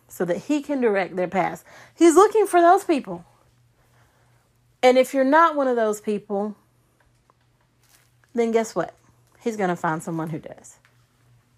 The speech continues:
And who, and who can live and walk in his purpose. So, with that being said, if you have a gift that you're sitting on, don't let fear get in the way.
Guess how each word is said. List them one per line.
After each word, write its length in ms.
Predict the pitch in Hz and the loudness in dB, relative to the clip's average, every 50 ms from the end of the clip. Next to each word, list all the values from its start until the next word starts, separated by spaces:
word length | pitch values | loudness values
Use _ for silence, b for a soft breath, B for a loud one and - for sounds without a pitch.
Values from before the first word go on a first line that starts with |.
| _ _ _ _ _ - | _ _ _ _ _ -6
And 160 | 208 202 196 | -6 -4 -4
who, 260 | 170 196 196 170 165 - _ _ - | -4 -6 -6 -6 -8 -10 _ _ -6
and 160 | 196 196 185 | -4 -2 -2
who 120 | 208 214 | -2 -4
can 320 | 208 - - 226 202 190 190 | -4 -4 -6 -4 -2 -2 0
live 300 | 196 202 214 214 208 202 | 0 0 0 0 0 -2
and 180 | 196 185 180 | -2 -2 0
walk 300 | 175 175 180 180 185 - | 2 2 2 2 0 -2
in 240 | 180 165 165 165 165 | -8 -8 -6 -8 -10
his 180 | 160 165 156 - | -10 -12 -14 -12
purpose. 460 | - - 160 160 - - - 190 - | -10 -10 -10 -10 -10 -16 -20 -20 -10
So, 340 | - - 262 240 180 - - _ _ b b b b b b b b b b b - | 0 2 4 4 4 2 -4 _ _ b b b b b b b b b b b -4
with 100 | 330 349 | 2 4
that 180 | 370 339 311 | 4 4 2
being 180 | 294 277 262 254 | 2 -2 -4 -2
said, 200 | 247 - 233 220 | -2 0 0 0
if 140 | 220 220 - | 0 0 -2
you 80 | 311 | -4
have 340 | 311 - - 277 269 277 240 | -4 -4 -2 -2 0 0 0
a 60 | 226 | -2
gift 300 | 202 170 202 208 208 208 | -2 -2 -2 -4 -4 -4
that 180 | - 185 175 - | -6 -10 -8 -10
you're 60 | 202 | -10
sitting 380 | 196 - - 202 170 170 170 165 | -10 -6 -4 -4 -4 -4 -4 -4
on, 320 | 151 156 156 170 202 202 - _ _ _ _ _ _ _ _ _ _ _ _ _ _ _ _ _ _ _ _ _ | -4 -4 -6 -6 -8 -12 -14 _ _ _ _ _ _ _ _ _ _ _ _ _ _ _ _ _ _ _ _ _
don't 180 | - 427 427 381 | 0 2 2 4
let 160 | 349 311 285 | 4 2 2
fear 240 | - - 254 233 220 | 2 2 2 2 2
get 160 | 196 190 180 | 2 0 -4
in 60 | 175 | -4
the 80 | 175 165 | -6 -8
way. 320 | 160 170 175 175 202 202 | -8 -10 -12 -14 -14 -16